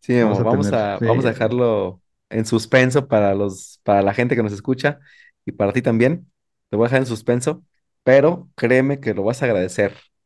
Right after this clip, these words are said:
Speaker 1: porque está
Speaker 2: <laughs>
Speaker 1: muy
Speaker 2: Está bien.
Speaker 1: denso. Primero está muy denso y además, este, pues sí necesitamos uno completo para poder lograr entender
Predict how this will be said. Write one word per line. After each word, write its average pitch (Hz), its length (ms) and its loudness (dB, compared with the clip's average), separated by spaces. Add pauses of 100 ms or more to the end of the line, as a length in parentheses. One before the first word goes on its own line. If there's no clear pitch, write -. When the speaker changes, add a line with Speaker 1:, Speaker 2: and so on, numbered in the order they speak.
(920)
Speaker 1:
porque 117 220 4
está 127 180 4
Speaker 2:
<laughs> - 0 -
Speaker 1:
muy 135 200 4
Speaker 2:
Está 131 120 8
bien. 120 140 6
Speaker 1:
denso. 139 240 0
Primero 120 300 2
está 139 180 4
muy 151 180 2
denso 139 400 2
y 120 160 0
además, 104 500 -4
este, 107 320 -4
pues - 180 -8
sí - 60 0
necesitamos 120 540 -2
uno 135 240 0
completo 117 420 -4
para 98 240 -6
poder 107 360 0 (680)
lograr 110 300 0
entender 113 640 -2